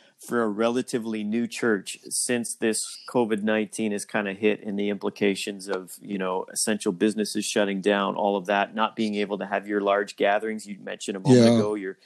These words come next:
Speaker 1: kinda running about four hundred people now on a Sunday gathering. So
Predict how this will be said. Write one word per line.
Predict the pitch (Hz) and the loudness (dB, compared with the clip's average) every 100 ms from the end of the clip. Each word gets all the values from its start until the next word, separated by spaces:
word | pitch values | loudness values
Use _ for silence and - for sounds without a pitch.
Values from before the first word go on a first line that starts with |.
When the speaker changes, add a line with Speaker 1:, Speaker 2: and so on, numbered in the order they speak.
| _ _ - | _ _ -6
Speaker 1:
kinda | 120 107 | -2 0
running | 110 107 107 | 0 0 -2
about | 98 107 | -2 -4
four | - - 110 107 | -8 -2 0 2
hundred | 107 104 - | 0 -4 -2
people | 127 117 117 | -2 0 2
now | 113 107 110 | 2 4 2
on | 104 98 | 0 -2
a | |
Sunday | - 110 104 101 | -6 -4 -2 0
gathering. | 98 107 110 113 110 110 _ _ _ - | 2 2 2 2 0 -2 _ _ _ -4
So | - 120 117 113 | 4 6 4 0